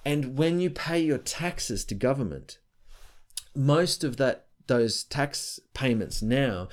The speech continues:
are going to cover debts that were built up over previous decades with the Gibbsmedats that were handed out, um, and long, long spent, um, by, by people before. So now you're paying taxes to pay back that government debt,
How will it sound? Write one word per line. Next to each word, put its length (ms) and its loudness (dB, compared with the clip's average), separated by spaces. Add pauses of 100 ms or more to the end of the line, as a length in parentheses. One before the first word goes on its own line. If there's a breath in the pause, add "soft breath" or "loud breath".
(180 loud breath)
are 80 0
going 400 2
to 100 -2
cover 340 -4
debts 580 0
that 180 -4
were 100 0
built 380 2
up 180 -2
over 240 0
previous 540 -2
decades 600 -4 (300 loud breath)
with 160 -2
the 80 -2
Gibbsmedats 800 0 (220 loud breath)
that 100 2
were 80 2
handed 400 -2
out, 420 -2
um, 320 -4
and 240 0
long, 420 2
long 320 0
spent, 520 -4 (120)
um, 460 -6 (240)
by, 220 2
by 200 2
people 320 -4
before. 520 0 (360 loud breath)
So 160 0
now 200 4
you're 400 4
paying 420 -2
taxes 680 -6 (120)
to 480 -2
pay 240 2
back 320 -2
that 220 -2
government 480 -2
debt, 320 2